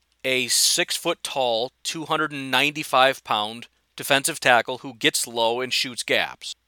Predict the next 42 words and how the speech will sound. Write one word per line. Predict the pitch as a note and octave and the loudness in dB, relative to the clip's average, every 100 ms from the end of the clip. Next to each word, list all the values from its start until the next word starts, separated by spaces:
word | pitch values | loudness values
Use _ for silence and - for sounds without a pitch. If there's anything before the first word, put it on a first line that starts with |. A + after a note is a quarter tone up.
| _ - | _ -8
That's | - | -2
not | D3 C#3+ | 2 2
what | C#3+ C#3+ | 2 -2
he | C#3 | -4
wants | C3 E3 A#2+ A2+ | -4 -2 -2 -4
anymore. | G#2 G2 - - _ | -6 -10 -16 -20 _
Now, | D#3+ C#3+ C3+ _ _ | 6 6 6 _ _
granted, | D#3 D3 B2 B2+ _ - | 2 4 4 -2 _ -10
uh, | A#2 A2+ G#2+ G2+ _ | -4 -2 -2 -6 _
Ross | A#2+ C#3 C3+ | 2 4 4
Blacklock | - B2+ B2 B2 A#2 A2 | 4 4 4 2 -2 -2
is | - B2 G#2+ - _ | -8 -8 -6 -8 _
taller. | - C#3 G2 G2+ | 0 2 2 -2
I | A#2+ | -8
think | A#2 | -8
he's, | A#2 | -6
like, | A2+ | -4
six-foot-three. | - C#3 - - B2+ - C3 A2 E2+ _ _ | -2 -4 -4 -8 -10 -10 -6 -4 -6 _ _
So | - B2 G#2+ - _ _ _ | -4 -2 -4 -10 _ _ _
in | C3+ C3+ | -8 0
terms | D#3 B2+ | 0 0
of | A2+ | -6
function, | - D#3+ E3+ - A#2 | 0 2 2 -2 -4
maybe | A#2 C3+ C3+ | -4 -4 -4
he | A#2+ | -10
can | A2+ | -10
function | G#2 - C#3+ C#3 - A2+ A2 | -8 -6 -6 -4 -6 -6 -12
in | B2+ A#2+ | -12 -10
the | |
way | A2 A#2 | -6 -4
that | A2 | -2
Mike | A2+ A#2 - | -4 -6 -4
Pettine | A#2+ A2 | -6 -4
wants | G2+ C#3+ D3+ | -2 0 0
him | E3+ F3 | -6 -6
to, | F#3+ A3 - _ | -8 -8 -14 _
whereas | B2+ A#2+ A#2+ | 0 0 0
maybe | B2+ B2 | -2 0
Mike | A2+ A2+ | 0 0
Daniels | B2 A#2 A2 | 0 -4 -6
just | - G#2+ | -6 -6
couldn't. | - D3 F3 G3+ | -6 -10 -10 -14